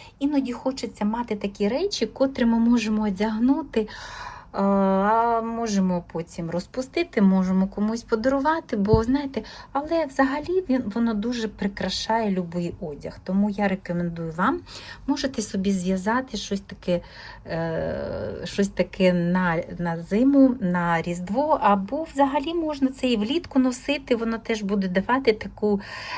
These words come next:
е, вам екзотичність, таку, е, і ідентичність, іменно це ваше, бо такого ще нікого не буде. І, ну, так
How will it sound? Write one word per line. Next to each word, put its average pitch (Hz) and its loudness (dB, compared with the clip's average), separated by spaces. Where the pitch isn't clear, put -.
е, 175 -2
вам 196 4
екзотичність, 202 -6
таку, 220 0
е, 180 2
і 262 0
ідентичність, 202 2
іменно 208 4
це - -4
ваше, 165 -4
бо 175 -4
такого 202 0
ще 190 -2
нікого 180 -2
не 165 -2
буде. 151 -12
І, 285 -6
ну, 269 0
так 214 0